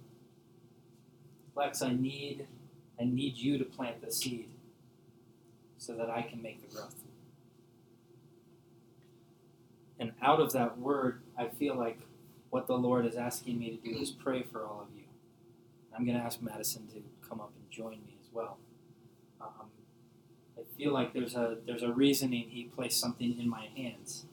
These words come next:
because I, I feel like he is asking me to use my hands more. And, uh,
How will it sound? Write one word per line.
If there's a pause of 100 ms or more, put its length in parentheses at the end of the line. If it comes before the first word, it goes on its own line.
(140)
because
I,
I (120)
feel
like (500)
he
is
asking
me
to
use
my
hands
more. (1800)
And,
uh,